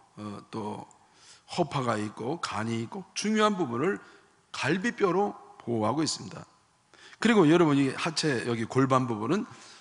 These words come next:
어, 생산적인 어떤 활동과 중요한 역할이 있으니까 골반으로 보호하고 있어요. 근데 보호하지 않는 부분은 바로 여기 배입니다. 배. 배.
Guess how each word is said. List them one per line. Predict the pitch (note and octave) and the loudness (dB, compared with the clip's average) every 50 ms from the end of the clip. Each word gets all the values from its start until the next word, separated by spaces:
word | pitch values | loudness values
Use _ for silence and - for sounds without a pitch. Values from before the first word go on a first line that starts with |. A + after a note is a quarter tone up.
| _ _ _ - | _ _ _ -14
어, | F#2 F#2+ G2 G2 F#2+ F#2+ F2+ - - _ _ _ _ _ _ _ _ _ _ | -12 -12 -10 -10 -12 -12 -14 -16 -20 _ _ _ _ _ _ _ _ _ _
생산적인 | - - - - G3 G#3+ G#3+ F#3+ F#3+ F#3+ F#3+ F#3 F3 D3+ C#3+ E3+ F#3 F3 - | -6 -4 -2 0 2 2 4 4 4 4 4 4 2 2 2 0 -2 -2 -4
어떤 | - G#2 - - A2+ A2 G#2 G2+ G#2+ - | -6 -6 -6 -4 -4 -4 -4 -6 -8 -8
활동과 | - - F3 E3+ - D#3 C3+ A#2+ G#2+ A2 G#2 F#2+ - | -4 -4 -4 -2 -2 -2 -2 -2 -2 -2 -4 -4 -4
중요한 | - - - D3+ E3 E3 D3+ C3 A#2 G#2 F#2+ - - - - - - | -4 -2 2 4 4 4 4 4 2 0 -4 -8 -14 -20 -18 -8 -4
역할이 | B2 B2 - - A#2 A2 | -4 -2 -2 -2 -4 -2
있으니까 | G#2+ G2+ - G#2 G#2 G2 - E3 F3+ F#3+ - - - - - - - _ _ - - | -2 -4 -4 -6 -8 -4 0 0 0 0 -2 -6 -14 -20 -20 -20 -20 _ _ -20 -8
골반으로 | - - D#3+ G#3 F#3+ G3 D#3+ C3+ C3+ D#3+ D#3 | -2 0 0 2 2 0 0 0 -2 -4 -4
보호하고 | - - A#2 A2 G#2 G#2 A2 A2 | -4 -6 -6 -4 -4 -6 -8 -10
있어요. | G2+ F2 - - - - - - _ _ _ _ _ _ _ | -10 -12 -12 -12 -14 -16 -18 -20 _ _ _ _ _ _ _
근데 | - B3+ A#3+ A#3 F#3 A#2 - - - - - - _ _ _ | -4 0 2 4 2 2 0 -6 -18 -20 -20 -20 _ _ _
보호하지 | - F#3+ G3+ G3+ G3 F#3 F3+ F#3+ | -2 2 6 6 6 6 6 6
않는 | F3 E3 F3 F3 | 4 4 2 0
부분은 | D#3+ D3 B2 B2 C#3+ F3 F#3 | -2 -2 -4 -4 -4 -6 -6
바로 | D3 C3 C3 D#3 E3+ C#3+ - | -6 -6 -6 -6 -6 -6 -8
여기 | B2+ C3 A#2+ A2 F#2 E2+ | -8 -8 -8 -10 -12 -10
배입니다. | - - C#3 E3 F#3+ F#3 F#3 D#3+ C3 A2+ C#3 | -6 -2 -2 -2 -2 -4 -6 -6 -8 -10 -10
배. | - F#2+ F#2+ G2+ G#2 G2+ - _ _ _ _ _ _ _ _ _ _ _ _ _ _ _ _ _ _ _ _ _ _ | -12 -14 -14 -14 -14 -16 -20 _ _ _ _ _ _ _ _ _ _ _ _ _ _ _ _ _ _ _ _ _ _
배. | - - D#2+ - | -18 -16 -16 -16